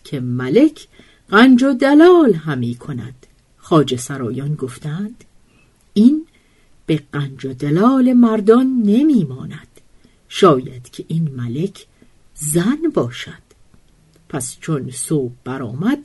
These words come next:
زمرد بزرگان لشکر و ارباب دولت را بخواست و با ایشان گفت:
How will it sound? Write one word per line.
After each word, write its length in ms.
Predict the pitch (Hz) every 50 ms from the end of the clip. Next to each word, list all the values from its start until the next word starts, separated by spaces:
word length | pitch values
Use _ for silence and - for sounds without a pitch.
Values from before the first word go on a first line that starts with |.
| - _ _ - - _ _ _ _ -
زمرد 760 | 160 165 214 262 277 277 285 294 285 302 320 339 349 349 - - 170
بزرگان 720 | 175 175 175 202 190 185 185 170 208 247 294 302 285 269
لشکر 560 | 254 240 233 226 226 - - - 247 240 240
و 140 | 240 240 233 - _ _ _ _ _ _ -
ارباب 720 | 175 165 165 165 156 143 143 160 196 254 302 311 277 277 262
دولت 560 | 240 247 240 226 220 214 233 240 233 - 214
را 120 | 202 190
بخواست 760 | 170 147 175 196 208 - 254 262 262 262 254 - - - -
و 140 | 302 302 302 _ _ _ _ _ _ _ _ _
با 160 | - 170 143 -
ایشان 480 | 151 147 - - - 170 165 151 135
گفت: 720 | 120 123 127 131 151 196 214 - _ _ _ _ _ _